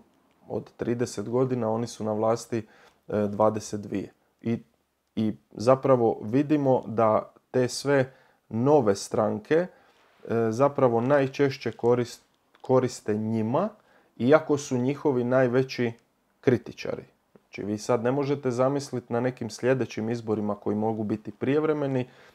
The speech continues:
da Most i H D Z ponovno idu skupa. Ili da Škoro i H D Z idu skupa.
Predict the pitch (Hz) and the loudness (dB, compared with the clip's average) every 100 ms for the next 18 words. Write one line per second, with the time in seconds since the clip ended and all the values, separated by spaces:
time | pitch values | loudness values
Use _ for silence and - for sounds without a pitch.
0 | _ 110 113 127 131 - 110 - 120 113 | _ 2 2 4 2 0 -10 -4 -2 -2
1 | 120 117 120 104 101 104 95 95 - - | -2 -2 0 -2 -2 -4 -6 -10 -14 -18
2 | _ - _ - - - - 123 131 131 | _ -20 _ -20 -20 -20 -2 4 6 6
3 | 110 120 117 107 - - - - - 127 | 8 10 10 8 2 -20 -10 -8 0 4
4 | 139 131 107 - 110 104 101 110 104 98 | 6 6 2 2 2 2 0 0 0 -4
5 | - - - - | -10 -12 -14 -14